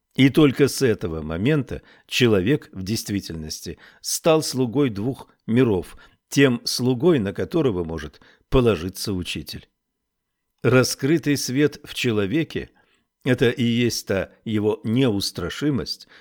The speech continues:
в которую он вошел не умом или духом, но всем своим существом.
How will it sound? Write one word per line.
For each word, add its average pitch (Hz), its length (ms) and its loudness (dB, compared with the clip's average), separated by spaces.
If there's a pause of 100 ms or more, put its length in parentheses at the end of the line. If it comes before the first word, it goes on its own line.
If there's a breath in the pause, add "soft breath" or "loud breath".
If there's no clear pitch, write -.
в - 120 -20
которую 156 500 4
он 135 240 0
вошел 123 480 -2 (160 soft breath)
не 160 220 4
умом 95 560 -2 (120)
или 113 260 4
духом, 95 480 -4 (180 soft breath)
но 120 180 4
всем 107 380 -2
своим 85 420 -6
существом. 73 800 -12